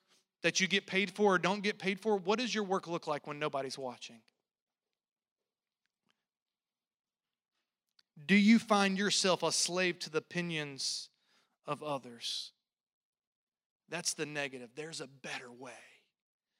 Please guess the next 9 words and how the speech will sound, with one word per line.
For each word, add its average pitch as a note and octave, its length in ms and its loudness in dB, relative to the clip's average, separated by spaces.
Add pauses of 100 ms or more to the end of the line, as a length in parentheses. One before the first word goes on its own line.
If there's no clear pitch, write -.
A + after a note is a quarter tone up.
(200)
The D3 80 -2
better E3+ 380 -4
way D3 440 0 (220)
is D3 160 -8
when D#3 160 -2
Paul D3 280 -2
states C#3+ 360 -4
the C#3+ 100 -10
positive. C3 600 -6